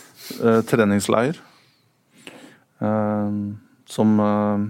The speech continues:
s-, som jeg klarte å overbevise Graham Taylor om å reise dit, for det ville jo være da det første engelske laget til å reise til og spille kamp i Litauen. Og det likte han. Og da ringte han Elton John, og,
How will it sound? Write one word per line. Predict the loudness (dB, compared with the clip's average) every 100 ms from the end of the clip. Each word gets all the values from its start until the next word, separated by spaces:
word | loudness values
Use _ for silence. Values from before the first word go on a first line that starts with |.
| -8 -20 -20 _
s-, | -12 -10 -2
som | 2
jeg | 4
klarte | 4 4 4
å | 2
overbevise | 2 0 2 2
Graham | 2 2
Taylor | 2 2 2
om | 0
å | 2 2
reise | 2 -2
dit, | -8 -10
for | -10 -2
det | 0
ville | 2 2
jo | 2 0
være | 0 2 2
da | 2
det | 0 -2
første | -4 -2 -2
engelske | -2 -2 -2 0
laget | 0 0
til | 0
å | 2
reise | 0 -6 -6
til | -6 -6 -12 _ -4
og | -2
spille | 0 0 0
kamp | 0 0 0
i | -2
Litauen. | -2 -4 -6 -8 _ -20 -8 -2
Og | 2
det | 2
likte | 0 -2 -8
han. | -8 _ -20 -20 -20 -20 -20 -20 -20 -20 -20 _ _ _
Og | 2 6
da | 6
ringte | 4 4 4
han | 4
Elton | 2 2 4
John, | 4 4 4
og, | 4 4 4 2 2 0 0 -2 -2